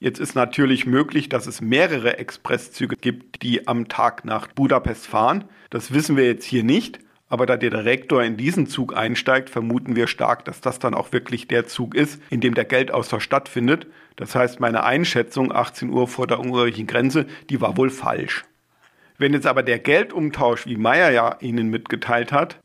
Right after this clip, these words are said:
um achtzehn Uhr stattfindet, dann befindet sich ja dieser Zug noch auf deutschem Staatsgebiet und genau sogar noch im Bahnhof in Duisburg.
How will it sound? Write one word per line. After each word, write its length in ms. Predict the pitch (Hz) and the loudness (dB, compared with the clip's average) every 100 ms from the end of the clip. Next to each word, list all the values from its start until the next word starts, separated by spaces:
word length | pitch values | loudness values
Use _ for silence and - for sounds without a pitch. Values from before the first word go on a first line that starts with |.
| - | -4
um 160 | 131 | -2
achtzehn 600 | 123 143 143 - 160 143 | 2 0 0 -2 0 0
Uhr 240 | 165 156 120 | 2 2 2
stattfindet, 880 | - 139 208 - - 135 113 - - _ | 0 0 0 -2 0 2 2 0 -4 _
dann 120 | - 107 | -8 -8
befindet 360 | - 117 117 | -2 -2 -2
sich 140 | 127 113 | -4 0
ja 120 | 110 | 0
dieser 280 | 123 123 - | 0 -2 -2
Zug 300 | - - 123 | -4 -2 0
noch 160 | 120 | 0
auf 160 | 80 - | -2 0
deutschem 340 | 120 120 113 | -2 -2 -8
Staatsgebiet 800 | - 123 139 - 117 - 123 - | -4 0 0 -2 -8 -2 -2 -2
und 140 | 117 107 | -4 -4
genau 320 | 110 101 117 | 0 0 0
sogar 260 | 123 113 | 0 0
noch 300 | 113 120 - | 0 -2 -2
im 200 | 123 110 | -4 -4
Bahnhof 480 | - 104 127 127 120 | 0 2 2 -2 -6
in 220 | 76 107 | -6 -6
Duisburg. 600 | 117 175 - - 113 - | 0 0 0 -2 -4 -4